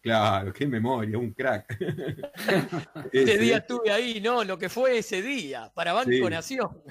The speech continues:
Speaker 2: <laughs>
Speaker 1: Sí, sí, trem-, tremendo. Aparte de un club que no teníamos cancha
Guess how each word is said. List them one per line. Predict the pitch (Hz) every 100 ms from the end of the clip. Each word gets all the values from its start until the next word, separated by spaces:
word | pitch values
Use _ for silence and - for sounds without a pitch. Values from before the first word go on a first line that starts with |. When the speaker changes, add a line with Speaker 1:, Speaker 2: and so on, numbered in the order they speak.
| -
Speaker 2:
<laughs> | - _ -
Speaker 1:
Sí, | 120 139 139 131 113
sí, | 101 117 117
trem-, | 107 110 _ -
tremendo. | 113 117 160 156
Aparte | 113 - 131
de |
un | 120 110
club | 135 151 156 - _ _ -
que | 120 113 113 110 113 113
no | 131 131
teníamos | 131 123 110
cancha | 151 160 151 151 147 139 135